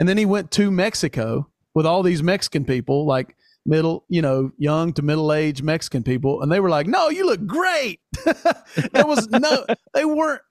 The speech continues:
Speaker 1: it, there was no reason to be upset. The guy
Speaker 2: Yeah.
Speaker 1: just had on some really cool clothes from Mexican culture,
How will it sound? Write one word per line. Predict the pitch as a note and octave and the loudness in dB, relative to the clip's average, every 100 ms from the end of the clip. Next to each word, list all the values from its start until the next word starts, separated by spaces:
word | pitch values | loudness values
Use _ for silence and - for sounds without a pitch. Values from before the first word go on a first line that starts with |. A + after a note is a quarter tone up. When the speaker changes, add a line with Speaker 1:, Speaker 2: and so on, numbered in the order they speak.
| _ _ C4 | _ _ -4
Speaker 1:
it, | C4+ A3+ | -4 0
there | C#4+ | 0
was | A3+ | 2
no | A3 A3+ C4+ C4 | 2 2 2 2
reason | G#3+ B3+ C4+ A3+ A#3+ | 2 2 0 0 -2
to | G3+ | 0
be | G3 F3 | 0 -2
upset. | D#3+ - A3+ A3 - | -2 -2 -2 -2 -2
The | D3+ | -2
guy | F3 G#3 G3 | 0 0 0
Speaker 2:
Yeah. | |
Speaker 1:
just | E3+ - | -4 -4
had | - G3 F#3+ | -2 0 0
on | F#3 G3 F3+ | 0 0 -2
some | D#3 | -2
really | D3+ F#3+ | 0 0
cool | E3+ F#3 F3 | 0 -2 0
clothes | F#3 F#3 E3 C#3 - _ | -2 0 -2 -4 -12 _
from | E3 C#3+ C3 - D3+ | -4 -2 -4 -8 -2
Mexican | E3+ G3 - G#3 G3 | 0 0 -2 -2 -2
culture, | - A3+ - A#2 A#2+ | -2 -2 -2 -4 -4